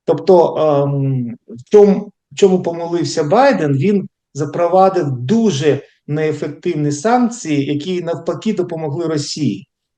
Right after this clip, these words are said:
Тому що якщо ціна там сімдесят-вісімдесят доларів за барель, Росія може навіть з дисконтом продавати нафту і, і мати гроші. Але якщо ціна знизиться, там п'ятдесят-сорок доларів, і саме в цьому зацікавлений Трамп, тому що він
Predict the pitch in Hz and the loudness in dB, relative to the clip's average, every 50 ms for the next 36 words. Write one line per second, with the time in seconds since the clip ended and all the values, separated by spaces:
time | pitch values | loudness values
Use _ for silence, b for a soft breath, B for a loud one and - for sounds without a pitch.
0 | _ _ _ - 170 202 220 214 - 208 202 196 - 208 196 208 - 202 202 202 | _ _ _ 0 4 4 4 6 6 6 4 6 6 4 4 4 4 4 6 4
1 | 190 190 190 170 165 165 - - - - 190 185 180 170 156 160 139 151 180 175 | 4 2 0 -2 -4 -6 -12 -14 -6 -2 -2 0 0 -2 -4 -6 -6 -6 -6 -6
2 | - - 151 - 180 160 170 170 165 170 165 151 160 190 185 208 262 285 277 247 | -6 -6 -6 -6 -4 -4 -2 0 0 0 0 0 0 2 4 6 6 6 6 4
3 | 214 - - 160 165 151 - - - 247 254 226 190 180 180 196 185 180 175 170 | 2 0 -2 -4 -6 -6 -4 -2 0 4 4 4 4 4 2 0 0 0 -2 -4
4 | 165 165 160 147 135 143 143 - - - 190 190 180 180 156 143 143 143 135 143 | -4 -6 -6 -6 -6 -6 -6 -6 -2 -2 0 0 0 -2 -4 -4 -4 -4 -4 -2
5 | 143 147 147 143 143 151 151 190 214 220 214 - - 151 147 143 143 139 143 143 | 0 0 0 -2 -4 -4 -4 -2 -4 -4 -4 -6 -6 -6 -6 -4 -4 -6 -6 -6
6 | - - 131 151 147 160 165 160 160 139 120 127 123 110 98 - - - - - | -8 -6 -4 -2 0 0 0 0 -2 -4 -4 -4 -6 -8 -10 -12 -16 -16 -18 -20
7 | _ _ _ _ _ - - 185 202 233 240 226 233 - 254 240 - - 214 214 | _ _ _ _ _ -4 2 4 6 6 6 6 4 2 2 2 2 4 4 6
8 | 214 190 - 185 214 240 220 180 165 139 - - - - - - 127 - 202 202 | 4 6 6 6 6 6 6 4 0 -2 -4 -8 -8 -8 -8 -4 2 4 4 4
9 | 208 196 185 - - 180 165 151 - - - 175 165 160 147 143 131 151 147 147 | 4 4 2 2 0 0 0 0 -2 -2 -2 -2 0 0 0 0 0 2 2 2
10 | 143 131 139 - _ - 156 - - 202 196 190 190 180 - - 220 208 196 180 | 2 0 -4 -10 _ -8 -6 -4 -2 0 0 0 0 -2 0 2 2 2 2 0
11 | - 156 143 - - - 170 165 160 156 156 151 - 240 262 285 277 - - - | -4 -8 -12 -12 -8 -6 -4 -4 -4 -4 -6 -6 -2 0 2 2 2 0 -2 -4
12 | 175 180 185 180 - 185 180 185 208 202 196 202 | -4 -4 -4 -2 -4 -2 -2 0 0 0 0 -4